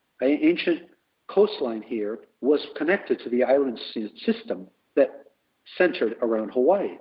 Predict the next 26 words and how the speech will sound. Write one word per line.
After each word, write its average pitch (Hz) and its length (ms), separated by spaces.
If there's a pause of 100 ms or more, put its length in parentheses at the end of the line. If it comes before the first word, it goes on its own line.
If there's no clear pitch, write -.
(920)
I've 139 220
lived 143 540 (100)
on 120 120
the 113 80
perimeter 143 640
of 107 100
Lemuria 120 500
my 107 140
entire 110 360
life. 117 260 (560)
Hawaii, 131 640 (320)
Alaska, 135 760 (200)
Japan, 147 680
New 117 120
Zealand, 143 440
Australia, 139 640 (360)
up 139 180
and 127 80
down 135 180
the 123 60
west 127 260
coast 120 260
of 113 100
the 110 80
U 113 220
S. 95 120